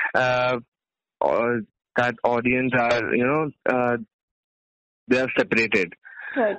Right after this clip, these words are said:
Speaker 1: Like, if I try to put any education stuff on Siddhant Sachdeva, they don't react or respond.
Speaker 2: Right. Right.
Speaker 1: Yeah, so that's why I wanted an, like, another page for myself.
Speaker 2: They, they wanna see the show business side of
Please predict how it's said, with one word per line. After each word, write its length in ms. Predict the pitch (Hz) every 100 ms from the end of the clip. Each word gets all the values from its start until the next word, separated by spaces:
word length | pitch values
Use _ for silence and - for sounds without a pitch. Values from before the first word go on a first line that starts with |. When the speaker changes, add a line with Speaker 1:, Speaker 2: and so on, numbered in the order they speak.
| -
Speaker 1:
Like, 220 | 117 120
if 160 | 120 123 135
I 120 | 135
try 240 | 135 120
to 160 | 120 123
put 180 | 135 -
any 420 | 131 131 139 135 -
education 580 | 120 123 120 120 139 127
stuff 160 | 127 117
on 140 | 127
Siddhant 340 | 123 117 110 117
Sachdeva, 460 | 127 123 127 143 135
they 60 | 127
don't 340 | 131 135 135
react 380 | 110 107 107 98 - -
or 100 | 110
respond. 440 | 107 - 98 87 - _
Speaker 2:
Right. 400 | 269 214 202 180 - - - - _ -
Right. 260 | 101 69 107
Speaker 1:
Yeah, 340 | 117 67 - - - -
so 300 | 135 120 110 - - 113
that's 240 | 117 113
why 160 | 135 131
I 60 | 123
wanted 380 | 113 113 117
an, 260 | 113 117 - _ -
like, 140 | 90 _ -
another 340 | 110 107 107
page 240 | 101 101 92
for 120 | 101 98
myself. 420 | 92 - 101 107 -
Speaker 2:
They, 140 | 226 202
they 120 | 214
wanna 240 | 220 220 -
see 100 | 220
the 200 | 214 214 214
show 140 | 226
business 340 | 214 202 196 190
side 180 | 180
of 80 | 170